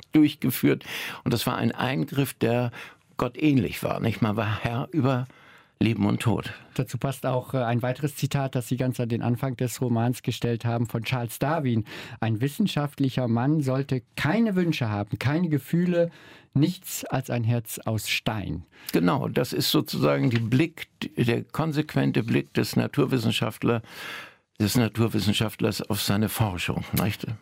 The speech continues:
Speaker 2: Sie haben das grad angedeutet, äh, der Freund, und dann wird er zum Gegenspieler, Wagner von Plötz.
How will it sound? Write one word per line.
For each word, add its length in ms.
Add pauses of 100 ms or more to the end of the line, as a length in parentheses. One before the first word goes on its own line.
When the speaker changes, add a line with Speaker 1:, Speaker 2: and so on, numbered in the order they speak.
(160)
Speaker 2:
Sie 100
haben 100
das 140
grad 220
angedeutet, 840
äh, 260
der 320
Freund, 680
und 260
dann 160
wird 100
er 120
zum 160
Gegenspieler, 800
Wagner 640
von 360
Plötz. 480